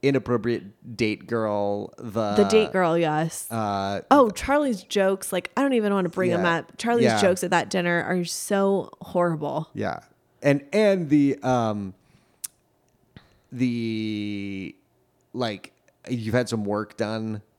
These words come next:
Speaker 2: Oh, you've had some
Speaker 1: Yeah.
Speaker 2: work. Yeah.
Speaker 1: Yeah.
Speaker 2: Joe, she's not a Buick.
Speaker 1: Yeah. It's, it's so good. So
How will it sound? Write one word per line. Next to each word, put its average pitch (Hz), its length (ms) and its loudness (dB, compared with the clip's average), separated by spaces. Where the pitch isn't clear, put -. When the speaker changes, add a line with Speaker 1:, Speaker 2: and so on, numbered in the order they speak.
Speaker 2:
Oh, 269 160 8
you've 220 160 0
had 214 180 2
some 220 100 2
Speaker 1:
Yeah. 208 60 2
Speaker 2:
work. 190 200 0
Yeah. 170 280 0
Speaker 1:
Yeah. 120 220 0
Speaker 2:
Joe, 214 160 2
she's 175 240 -6
not 196 140 -2
a 170 60 -2
Buick. - 640 -10
Speaker 1:
Yeah. 127 300 -2
It's, - 320 -6
it's 110 160 -8
so 90 120 -4
good. 85 240 -10
So 139 300 2